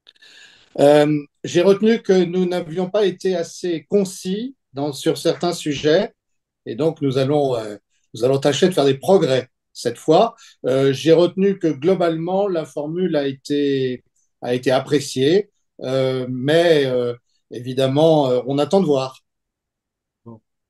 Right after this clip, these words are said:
Speaker 2: On, on, bon, on y a eu pas mal de remarques sur le son. C'est vrai que le son était mauvais parce que la salle dans laquelle nous étions résonnait. Et donc là encore, nous aurons des remarques sur la piètre qualité du son. On en profite pour dire que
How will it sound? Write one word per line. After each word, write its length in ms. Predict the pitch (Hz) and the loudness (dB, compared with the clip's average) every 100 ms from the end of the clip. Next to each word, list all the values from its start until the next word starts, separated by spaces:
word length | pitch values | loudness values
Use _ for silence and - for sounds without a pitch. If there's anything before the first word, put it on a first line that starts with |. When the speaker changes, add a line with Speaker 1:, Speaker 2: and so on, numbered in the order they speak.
| _ _ 139 | _ _ -4
Speaker 2:
On, 200 | 139 156 | -2 0
on, 240 | 147 135 | 0 0
bon, 200 | 131 185 190 | 6 6 6
on 140 | 170 | 6
y 80 | 175 | 6
a 40 | |
eu 80 | 180 | 6
pas 140 | 185 180 | 6 6
mal 220 | 190 170 | 4 2
de 60 | |
remarques 440 | 156 156 170 170 - | 2 2 2 0 -4
sur 160 | 156 | -4
le 140 | 147 139 | -2 -2
son. 380 | - 170 160 143 | -4 -4 -4 -6
C'est 140 | 135 | -8
vrai 140 | 135 | -8
que 100 | 131 | -6
le 80 | 131 | -4
son 260 | 120 147 131 | -4 -4 -4
était 240 | 120 123 | -4 -6
mauvais 520 | 120 156 160 185 185 180 - - _ - | -2 0 4 4 2 -2 -16 -20 _ -20
parce 120 | - | -4
que 100 | 147 | 0
la 160 | 139 | 2
salle 340 | 135 175 165 151 | 2 2 2 2
dans 120 | 135 | 0
laquelle 380 | 131 131 147 135 | 0 -2 -4 -4
nous 200 | 135 131 | -4 -4
étions 500 | 127 - 139 123 - - - - | -6 -6 -4 -4 -6 -16 -20 -12
résonnait. 920 | 117 117 160 151 160 170 190 214 208 - - _ _ | -6 0 2 4 6 6 6 4 0 -8 -20 _ _
Et 120 | 120 | -4
donc 320 | 123 156 131 | 2 2 4
là 140 | 156 156 | 4 4
encore, 320 | - 170 151 | 4 4 4
nous 160 | 143 147 | 2 2
aurons 180 | 151 147 | 2 2
des 100 | 139 | 2
remarques 460 | 135 143 147 - | 2 0 -2 -4
sur 140 | - 127 | -8 -6
la 100 | 123 | -2
piètre 340 | 160 156 151 | 0 0 0
qualité 400 | 151 139 131 143 | 0 -2 -2 -6
du 80 | 127 | -2
son. 320 | 214 208 - | 0 0 0
On 180 | 190 196 | 4 6
en 120 | 240 | 6
profite 460 | 233 202 185 196 185 | 4 -2 0 -2 -2
pour 200 | 175 143 | -6 -6
dire 280 | 151 151 - | -4 -6 -2
que 240 | 143 127 | 0 0